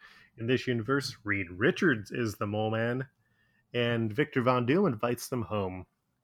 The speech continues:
And the Exiles also notice that the crowd around them is very weird. It says that they're cheering, but there's no, like, actual signs that they were being cheered on in the art,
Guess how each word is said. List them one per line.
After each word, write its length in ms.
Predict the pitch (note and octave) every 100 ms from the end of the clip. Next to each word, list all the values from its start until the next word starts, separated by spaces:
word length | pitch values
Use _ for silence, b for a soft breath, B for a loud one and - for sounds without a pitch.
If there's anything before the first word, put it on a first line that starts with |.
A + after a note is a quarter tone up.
| -
And 580 | B2+ B2 A#2+ A#2 G#2+ G#2+ -
the 120 | B2+
Exiles 420 | B2 - B2 A2+
also 260 | A#2 A2+ A#2+
notice 400 | A2+ A2+ A#2+ -
that 180 | A#2 -
the 200 | A2 -
crowd 680 | - - B2 C3 C3 B2+ B2+
around 400 | B2 A2 A#2 B2
them 180 | A#2+ B2
is 340 | B2+ B2 G#2 - -
very 460 | A2 A2 B2 C#3 B2+
weird. 340 | A2+ B2 C#3
It 140 | B2+ -
says 220 | A#3 A#3
that 160 | A3+
they're 160 | D#3 A#2
cheering, 460 | - - C3+ F#3 F3+
but 140 | C#3+ C3
there's 260 | B2+ G#2+
no, 240 | A#2+ B2+ C3+
like, 260 | A#2+ A2+
actual 420 | B2+ A#2+ - A#2 G2+
signs 480 | - G#2 A2 A#2
that 160 | A#2 A2+
they 140 | A2
were 340 | G2+ G2+ G2 - _ _ _ _ -
being 240 | B2 A#2
cheered 300 | - A#2 G#2+
on 280 | G#2+ A#2 A#2+
in 80 | A2+
the 100 | A2
art, 260 | G#2 C#3+